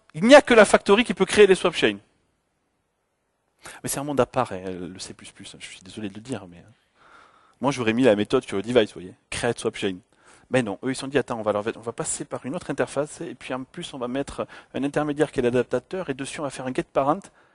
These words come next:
Voilà, en fait, on a fait trois niveaux pour arriver à cette factory, génial. Et la factory, elle a un truc super puissant qui va nous intéresser, c'est qu'elle est capable de faire une swap chain for composition. Ouf.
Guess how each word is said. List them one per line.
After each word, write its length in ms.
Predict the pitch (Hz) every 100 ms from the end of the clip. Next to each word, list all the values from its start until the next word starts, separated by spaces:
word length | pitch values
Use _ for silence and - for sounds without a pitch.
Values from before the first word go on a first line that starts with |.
| _ _
Voilà, 160 | - -
en 60 | -
fait, 160 | 185
on 60 | 131
a 60 | 123
fait 120 | 131
trois 200 | - 226
niveaux 260 | 196 196
pour 180 | 220 147
arriver 360 | 135 143 185 233
à 100 | 202
cette 180 | - 151
factory, 360 | 143 - 120 202
génial. 300 | 110 107 214 - - - - -
Et 100 | 180
la 100 | 214
factory, 500 | 208 - 170 196 254
elle 140 | 160
a 80 | 160
un 60 | 160
truc 180 | 180 -
super 320 | 156 135 -
puissant 360 | 110 - 226 277 _
qui 140 | - 113
va 100 | 110
nous 140 | 107
intéresser, 600 | 113 101 95 - 170 269 -
c'est 180 | 190
qu'elle 200 | 196 156
est 80 | 104
capable 460 | - 165 127 147 170
de 100 | 151
faire 320 | - 165 190
une 180 | 147 147
swap 220 | - 170
chain 240 | - 160 202
for 240 | - 220
composition. 560 | - 170 156 147 - 87 - _ _ _ _ _ _ _ _ _ -
Ouf. 320 | 127 -